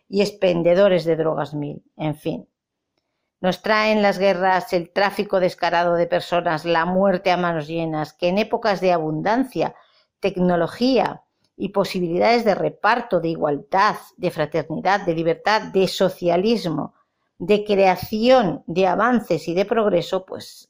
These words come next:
no se entiende mucho. Pero es que, claro, se rompe la baraja al servicio de las mismas minorías viciosas de todos los tiempos.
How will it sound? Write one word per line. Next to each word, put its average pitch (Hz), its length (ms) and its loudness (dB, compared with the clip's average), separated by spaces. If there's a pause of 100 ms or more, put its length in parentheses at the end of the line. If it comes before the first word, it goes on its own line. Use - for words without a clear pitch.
no 90 240 -12
se - 140 -8
entiende 139 400 -4
mucho. 208 480 -2 (500)
Pero 202 160 2
es 202 100 0
que, 214 120 -4
claro, 180 360 2
se 190 140 -2
rompe 202 460 2
la 190 140 2
baraja 190 440 0
al 165 200 -4
servicio 180 500 -2
de 160 80 2
las 160 200 -4
mismas 170 440 -2
minorías 165 580 -2
viciosas 170 800 -2
de 160 120 -4
todos 180 460 -2
los 139 200 -10
tiempos. - 540 -8